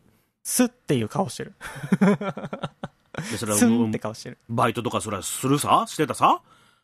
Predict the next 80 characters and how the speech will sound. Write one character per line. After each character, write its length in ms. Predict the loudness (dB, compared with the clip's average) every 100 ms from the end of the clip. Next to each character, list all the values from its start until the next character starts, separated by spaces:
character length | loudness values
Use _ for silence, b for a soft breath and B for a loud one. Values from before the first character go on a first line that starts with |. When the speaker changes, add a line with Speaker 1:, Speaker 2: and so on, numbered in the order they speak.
| -4
Speaker 1:
う 60 |
ん、 20 |
は 420 | -2 -2 -4 -6 -6
い。 40 |
Speaker 2:
初 220 | -2 4
め 100 | 4
て 420 | 4 0 0 -2
ね、 260 | 0 0 0
上 240 | 2 0 2
京 120 | -2
し 80 | 0
て 120 | -4
き 80 | 0
て、 420 | 2 2 0 -4
人 140 | -6 -4
生 120 | -2
で 80 | -4
初 240 | -4 0
め 80 | 2
て 160 | 2
バ 180 | 4 2
イ 80 | 2
ト 100 | -2
を 60 | -4
し 100 | 0
て、 360 | 2 2 -2 b b b b _ _ _ _ _
そ 140 | -4 -2
の 100 | 0
時 80 |
に 60 | 0
焼 200 | 0 0
肉 140 | 2
屋 60 | 2
さ 80 | 2
ん 40 |
だ 60 | 2
っ 20 |
た 80 | 0
の。 220 | -2 -4 _ _ _ _ _ _ _ _
Speaker 1:
は 160 | 0 0
い 80 |
は 120 | 0 -6
い 20 |
は 140 | -8
い。 160 | -12 -12
Speaker 2:
初 120 | -4 0
日 500 | 0 2 2 4 4
よ。 240 | 2 0 _ _ _
初 140 | -6 -4
日 160 | 0
で 80 | 0
ホ 160 | 2 4
ー 80 |
ル 100 | 4
を 160 | 6 4
歩 80 | 4
い 60 |
て 100 | 2
た 80 | -2
ら 140 | -6 -4
さ、 340 | 0 0 -2 b b b b _ 0
Speaker 1:
う 40 |
ん。 120 | 0 0
Speaker 2:
お 40 |
じ 80 | 0
さ 120 | 2
ん 100 | 2
に、 240 | 2 0 -2 _ -10 -8 -6 -6
お 80 |
客 140 | -4 0
さ 140 | 0
ん 200 | 0 0
に 80 | 0
ね、 100 | 0
止 180 | -2 0
め 100 | 2
ら 80 | 2
れ 80 |
て 100 | 2
ね。 220 | 0 -2